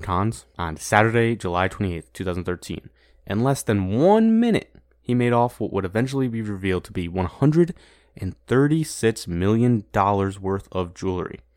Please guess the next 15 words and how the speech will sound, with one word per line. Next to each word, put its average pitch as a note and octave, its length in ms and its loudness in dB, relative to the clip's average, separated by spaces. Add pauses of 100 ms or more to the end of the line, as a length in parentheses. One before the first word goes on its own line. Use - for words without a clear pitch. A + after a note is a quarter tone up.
(140)
He - 180 -8
was A2 160 -6
f-, - 240 -18 (100)
professional D#3 680 2
and F#2 180 -2
very A#2 340 2
rapid. - 540 -4 (240)
Philippe - 640 -2
Vic, - 640 -6
a F2+ 340 -2
deputy A2 400 -2
prosecutor - 640 -8
for - 140 -8
the E2+ 100 -6
region, F#2+ 480 -6